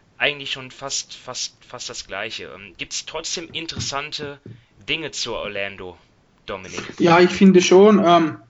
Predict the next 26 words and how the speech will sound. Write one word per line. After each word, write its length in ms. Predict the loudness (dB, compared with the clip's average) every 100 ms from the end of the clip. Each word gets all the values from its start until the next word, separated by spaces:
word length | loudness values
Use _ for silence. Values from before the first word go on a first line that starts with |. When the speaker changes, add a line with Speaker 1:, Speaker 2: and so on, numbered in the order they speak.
| _ _ _ -20 _ _ -20 _ -20 -20 -20 -16 -16 -10
Speaker 2:
ich 140 | 0
meine, 400 | 2 2 0 -6 _ _
sie 200 | 2 4
haben 440 | 4 2 0 -4 -2
für 180 | 0
Markel 420 | 4 4 4 2 4
Fultz 320 | 6 6 4
getradet, 600 | 2 6 8 8 6 2 -16 _ _ _ _ 4
wird 220 | 4 6
er 100 | 4
in 120 | 4
Orlando 400 | 4 4 4 4
wiederbelebt. 760 | 4 4 4 2 2 -2 -6 -4
Also 260 | 0 2
das 240 | 0 -2 -4
ist 140 | 0
für 100 | 2
mich 240 | 4 2 4
so 380 | 6 6 2 -10 _ -20 -20 -20 -8
ein 80 | -4
bisschen 280 | -2 4 4
die 80 | 6
große 400 | 8 8 6 2
Frage. 380 | 6 6 6 6
Er 320 | 6 4 2
war 380 | 2 2 0